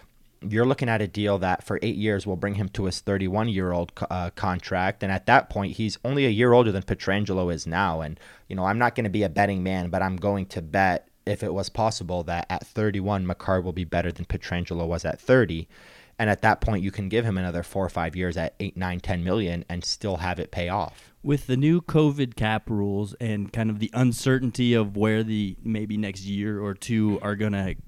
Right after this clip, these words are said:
Speaker 2: go for the N H L, do you kind of find this to be maybe bad timing to have to sign Cale Makar and Landeskog to extensions? 'Cause y-, you know, you'd hate to under-sign 'em, but you'd also hate to over-sign 'em and, and unfortunately, you know, put yourself in a tough spot if,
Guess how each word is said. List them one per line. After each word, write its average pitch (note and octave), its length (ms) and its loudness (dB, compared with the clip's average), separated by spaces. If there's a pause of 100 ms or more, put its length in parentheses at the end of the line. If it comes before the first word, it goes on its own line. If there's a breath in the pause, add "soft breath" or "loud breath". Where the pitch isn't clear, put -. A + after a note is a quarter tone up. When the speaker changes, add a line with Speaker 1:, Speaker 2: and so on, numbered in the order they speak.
Speaker 2:
go A#2+ 320 2
for G#2+ 200 -2
the G2 140 0
N G2 140 0
H F#2+ 240 -2
L, G2 320 -2 (160)
do - 80 -6
you A#2+ 160 4
kind D#3 240 -2
of C3 60 -4
find B2+ 380 2
this B2+ 280 -2 (300 soft breath)
to A#2+ 100 0
be A#2 100 4
maybe A2+ 220 4
bad F#2+ 340 -4
timing A2 460 0
to G#2+ 60 -2
have G#2+ 220 -6
to A2 100 -8
sign A2 340 -4
Cale A2 220 -2
Makar G#2 420 2
and G2+ 340 -2
Landeskog G#2+ 540 0
to G#2 60 0
extensions? A2+ 600 2
'Cause A2 220 -2 (360 loud breath)
y-, B2 200 4
you C3+ 160 4
know, B2+ 120 8
you'd B2+ 200 8
hate D3+ 220 6
to - 160 4
under-sign D#3+ 760 2
'em, F3+ 220 0 (160)
but B2 120 6
you'd B2+ 140 8
also C#3 240 8
hate B2+ 220 2
to - 80 -2
over-sign A#2+ 600 2
'em A2 100 4
and, G#2 160 2
and G#2 320 -2
unfortunately, A2 640 2
you G#2 120 -2
know, F#2+ 160 -4 (100)
put - 160 0
yourself G#2+ 320 -4
in G2+ 80 -6
a G#2 40 -6
tough G#2 240 -4
spot G#2+ 360 2
if, G#2 180 -4